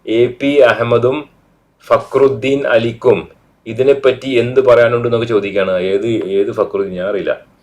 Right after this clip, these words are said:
വയനാട്, ഇവർക്ക് വർഗീയത ഭിന്നിപ്പ് ഇതാണ് ആയുധം. പൈസ മുടക്കില്ല, അധ്വാനമില്ല, എല്ലായിടത്തും ഇതാണ് അവസ്ഥ. ശരിയാണ്, ജനങ്ങളെ തമ്മിൽ അടുപ്പിക്കുക.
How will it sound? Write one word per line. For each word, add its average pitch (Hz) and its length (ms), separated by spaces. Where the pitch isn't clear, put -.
വയനാട്, 117 640
ഇവർക്ക് 139 760
വർഗീയത 127 680
ഭിന്നിപ്പ് 135 640
ഇതാണ് 127 480
ആയുധം. 107 580
പൈസ 117 300
മുടക്കില്ല, 107 760
അധ്വാനമില്ല, 113 800
എല്ലായിടത്തും 123 720
ഇതാണ് 107 240
അവസ്ഥ. 95 260
ശരിയാണ്, 143 420
ജനങ്ങളെ 131 520
തമ്മിൽ 139 260
അടുപ്പിക്കുക. 113 520